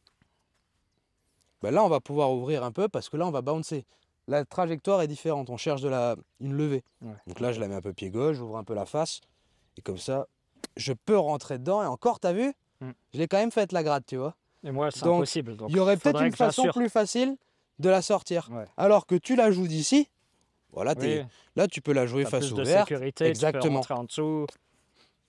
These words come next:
Speaker 2: Là, si tu rentres en dessous, t'es sous la terre, quoi.
Speaker 1: C'est ça.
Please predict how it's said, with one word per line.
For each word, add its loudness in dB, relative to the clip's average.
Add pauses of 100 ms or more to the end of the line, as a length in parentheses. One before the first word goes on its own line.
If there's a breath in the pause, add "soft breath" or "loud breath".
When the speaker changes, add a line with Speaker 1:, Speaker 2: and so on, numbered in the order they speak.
(520)
Speaker 2:
Là, -2
si -8
tu 0
rentres -4
en 0
dessous, -6
t'es -8
sous -10
la -4
terre, -8
quoi. -12
Speaker 1:
C'est -12
ça. -8